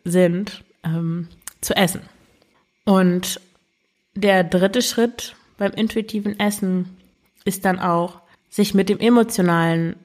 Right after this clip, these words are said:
beziehungsweise emotionsregulierenden Essen auseinanderzusetzen. Also sich wirklich zu fragen, wann isst du, ohne körperlich hungrig zu sein und warum machst du das?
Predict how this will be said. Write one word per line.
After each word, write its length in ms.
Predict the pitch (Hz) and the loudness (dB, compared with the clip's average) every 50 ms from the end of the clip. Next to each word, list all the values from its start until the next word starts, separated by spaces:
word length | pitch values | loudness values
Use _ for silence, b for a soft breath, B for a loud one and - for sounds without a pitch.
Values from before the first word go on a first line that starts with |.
| _ | _
beziehungsweise 500 | 180 175 - 185 180 175 185 180 175 185 | -8 -4 0 0 2 2 2 0 0 0
emotionsregulierenden 1000 | 170 196 190 180 185 - 208 214 214 - 214 180 180 175 175 175 170 165 160 160 | 0 0 0 0 2 2 2 0 2 0 0 0 2 2 2 2 2 2 0 0
Essen 280 | - 175 170 - 180 | -2 -4 -2 -2 -2
auseinanderzusetzen. 1160 | - 175 170 165 - 165 165 160 160 165 170 165 160 - - 170 165 165 160 160 - - 175 - | -2 0 0 0 0 -2 0 0 0 -2 -2 -4 -4 -6 -6 -4 -2 -2 -2 -2 -4 -6 -4 -2
Also 320 | - 170 165 165 170 170 - _ _ | -2 0 0 0 -2 -2 -6 _ _
sich 220 | - 185 175 - | -4 -4 -2 -2
wirklich 280 | - 214 214 247 226 - | -4 -4 -4 -6 -10 -6
zu 120 | - 202 | -6 -6
fragen, 560 | 185 190 - 180 180 185 190 185 190 190 202 B B B B B B B B B B B B B _ _ _ _ _ _ _ _ _ | -6 -2 0 2 2 2 2 0 -2 -6 -8 B B B B B B B B B B B B B _ _ _ _ _ _ _ _ _
wann 380 | - 185 190 214 233 240 240 - - - _ _ _ _ _ | -2 0 2 2 2 0 -2 -6 -12 -20 _ _ _ _ _
isst 300 | - 247 247 247 - - | 2 2 2 0 -2 -2
du, 180 | 247 247 254 | -2 -2 -2
ohne 460 | - - - 190 202 226 226 220 214 220 - - | -2 -2 0 2 2 4 2 0 0 -4 -8 -14
körperlich 540 | - - 185 190 202 196 233 208 202 208 - | -2 2 2 2 4 2 2 0 0 0 0
hungrig 300 | 214 208 214 214 180 190 | 0 0 2 0 -2 -2
zu 120 | - - 175 | -6 -8 -6
sein 320 | 170 - 147 151 - - - | -6 -4 -4 -4 -6 -6 -6
und 180 | 180 175 170 | -6 -4 -2
warum 320 | - 175 165 - 226 240 240 | -2 -2 0 0 0 2 2
machst 260 | 196 156 160 - - | 2 0 -2 -2 -8
du 60 | - | -8
das? 340 | 160 - - - - - - | -8 -8 -8 -8 -10 -14 -18